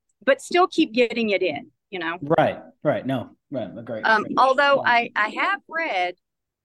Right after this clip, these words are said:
Speaker 1: um, that now working in turnout gear is kind of controversial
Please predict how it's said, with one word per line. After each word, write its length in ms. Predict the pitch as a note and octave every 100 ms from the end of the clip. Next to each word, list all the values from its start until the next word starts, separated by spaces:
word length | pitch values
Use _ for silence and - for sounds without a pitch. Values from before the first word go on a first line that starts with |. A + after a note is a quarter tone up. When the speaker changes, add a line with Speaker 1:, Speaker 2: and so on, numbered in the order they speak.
| G#3
Speaker 1:
um, 420 | G3+ F3+ D#3+ D#3 _ _ G#3+
that 240 | G#3 -
now 360 | A3 A#3 B3 C4
working 440 | B3 B3 C4+ A3+
in 120 | G3
turnout 520 | - A#3 A#3 G3+ G3+
gear 200 | A3 G#3+
is 120 | G#3 -
kind 240 | G#3+ G#3+
of 80 | G3
controversial 1080 | A3 G#3+ G#3 F#3 G#3 G#3 - G#3 G3 F#3